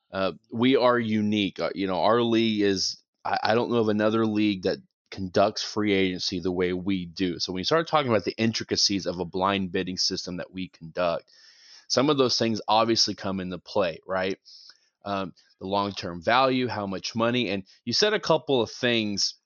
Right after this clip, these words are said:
that, um, are, are becoming, uh, I guess, pet peeve words of mine, especially when it comes to a blind bidding free agent system that we have, steals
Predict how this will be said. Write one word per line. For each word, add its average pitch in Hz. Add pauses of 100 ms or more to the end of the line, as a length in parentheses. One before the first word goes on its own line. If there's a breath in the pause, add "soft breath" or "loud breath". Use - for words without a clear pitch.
(720)
that, 110
um, 98
are, 104
are 107
becoming, 117
uh, 98
I 101
guess, 120 (120)
pet -
peeve 107
words 95
of 87
mine, 85
especially 113
when 98
it 78
comes 98
to 92
a 85
blind 90
bidding 90
free 85
agent 87
system 82
that 78
we 85
have, 71
steals 160